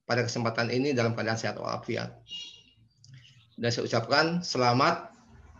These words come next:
mengikuti dan menyantap Kulub Hui-nya. Mudah-mudahan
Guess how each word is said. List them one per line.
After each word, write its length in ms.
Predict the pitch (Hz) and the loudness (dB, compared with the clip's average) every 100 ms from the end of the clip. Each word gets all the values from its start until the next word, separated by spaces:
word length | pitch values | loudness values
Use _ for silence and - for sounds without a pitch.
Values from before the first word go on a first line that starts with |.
| - - - - | -20 -20 -20 -10
mengikuti 880 | 120 120 117 135 127 143 156 170 - 123 | 0 0 2 0 2 6 8 8 4 2
dan 240 | 123 127 | 2 4
menyantap 720 | 127 123 127 131 127 147 - | 2 2 4 2 4 2 0
Kulub 240 | - 127 120 | -2 0 4
Hui-nya. 480 | 127 143 143 190 208 - _ _ _ _ _ - _ - - - | 4 4 4 2 0 -8 _ _ _ _ _ -20 _ -20 -20 -8
Mudah-mudahan 800 | 123 127 127 127 151 180 160 - | -2 0 2 2 4 4 2 -2